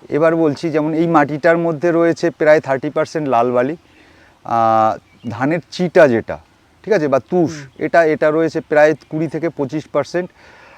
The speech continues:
Speaker 1: আহ, গোবর সার রয়েছে থার্টি পার্সেন্ট, প্লাস পাতা পচা যেটা কম্পোস্ট বলা হয়, লিফ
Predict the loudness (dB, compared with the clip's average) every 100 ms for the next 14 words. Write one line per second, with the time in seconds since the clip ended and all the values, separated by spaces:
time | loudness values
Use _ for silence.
0 | _ -6 0 0 2 0 2 0 0 0
1 | 2 2 0 -2 -2 -2 -2 -2 -2 0
2 | -2 -2 -10 -20 -20 -2 0 0 0 0
3 | 4 2 2 0 4 6 4 2 0 0
4 | 0 2 0 0 0 0 0 0 0 -2